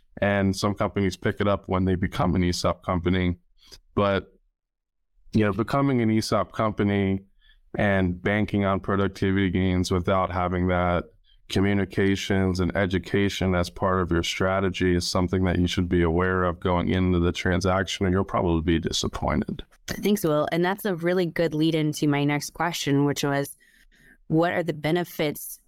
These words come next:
Speaker 2: or impacts that you're seeing on Piper Houston as an employee-owned company, um, not only to the company, but to the workforce and, and to you as an individual?
Speaker 1: Sure. Um, you know, from a,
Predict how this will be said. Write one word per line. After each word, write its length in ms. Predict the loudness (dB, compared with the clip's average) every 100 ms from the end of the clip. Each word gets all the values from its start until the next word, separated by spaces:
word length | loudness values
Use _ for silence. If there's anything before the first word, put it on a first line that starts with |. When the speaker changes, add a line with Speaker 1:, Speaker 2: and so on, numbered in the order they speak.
| -2
Speaker 2:
or 280 | 0 0 0
impacts 520 | 0 0 -2 -4 -8
that 120 | -2
you're 140 | 0
seeing 500 | -2 0 2 4 2 0
on 420 | -2 0 0 -2 -2
Piper 300 | -4 -2 -2
Houston 580 | 0 -2 0 0 0 0
as 220 | -4 -2
an 60 | -2
employee-owned 580 | -2 0 0 0 -2
company, 540 | -2 -4 0 2 2 0 _ -20 -20 _ -2
um, 260 | 0 -2 -2
not 220 | 0 2 2
only 200 | 0 -2
to 120 | -4
the 80 | -4
company, 640 | -2 -2 0 2 2 0
but 280 | 0 -2 -2 _ _ -14
to 120 | -4 0
the 80 |
workforce 600 | 0 0 -2 0 0 -2
and, 160 | -2 -4 -2
and 160 | -4
to 160 | -2 0
you 400 | 2 2 2 0 -2
as 180 | -2
an 100 | -2
individual? 720 | 0 0 0 -2 -4 -6 -6 -6 -16 -20 _ _ _ _ _ _ _ -8
Speaker 1:
Sure. 480 | -2 0 2 0 -2 -10 -20 -20 -20 -6
Um, 440 | -2 2 2 2 -2 -8 -12 -16 -20 -16 -2
you 100 | 0
know, 120 | 0
from 260 | 0 0 2
a, 320 | 4 2 0